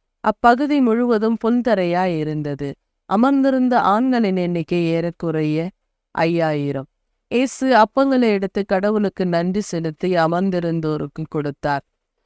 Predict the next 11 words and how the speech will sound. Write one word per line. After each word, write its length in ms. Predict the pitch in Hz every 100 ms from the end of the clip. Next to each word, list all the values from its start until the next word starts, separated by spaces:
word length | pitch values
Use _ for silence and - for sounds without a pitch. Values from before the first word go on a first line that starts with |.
| _
அவ்வாறே 520 | - 220 240 247 254 254
மீன்களையும் 720 | 247 262 269 247 208 202 220
பகிர்ந்து 420 | 208 180 190 190
அளித்தார். 520 | 175 156 147 156 151 -
அவர்களுக்கு 680 | 160 185 185 170 165 180 170
வேண்டிய 480 | 190 233 233 220
மட்டும் 360 | 180 147 165 175
கிடைத்தது. 680 | 156 147 143 - 143 151 147 _ _ _ _ _
அவர்கள் 540 | - 214 233 226 226 214
வயிறார 680 | 220 247 277 277 269 277
உண்ட 320 | 233 190 185